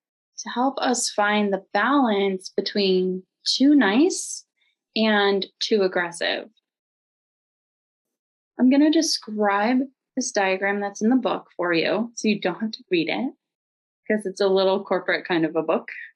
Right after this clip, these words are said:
Let's imagine a grid that's split up into four quadrants. From the middle, in the origin point, on the y-axis, the up and down axis, you go up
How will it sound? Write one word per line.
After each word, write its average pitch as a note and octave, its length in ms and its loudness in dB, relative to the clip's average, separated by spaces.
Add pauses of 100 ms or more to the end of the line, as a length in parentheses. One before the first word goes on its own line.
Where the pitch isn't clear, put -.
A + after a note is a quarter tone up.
(1400)
Let's G#3+ 200 -2
imagine G3+ 400 0
a F#3+ 80 0
grid G#3 460 -2
that's G3 240 -6
split G3+ 240 0
up G3+ 140 -2
into G3 200 -4
four F3+ 320 -4
quadrants. - 720 -6 (880)
From A3+ 200 2
the C4+ 80 6
middle, A3+ 280 4
in G3+ 80 -2
the F#3+ 60 -2
origin F#3 380 -2
point, E3 380 -2
on F#3+ 260 2
the F#3 280 -2 (540)
y-axis, F#3 1120 -2
the F#3 80 -2
up F#3 120 -8
and G3 120 0
down F#3 220 0
axis, - 680 -8 (260)
you G#3+ 100 0
go G#3+ 100 0
up G3 360 -4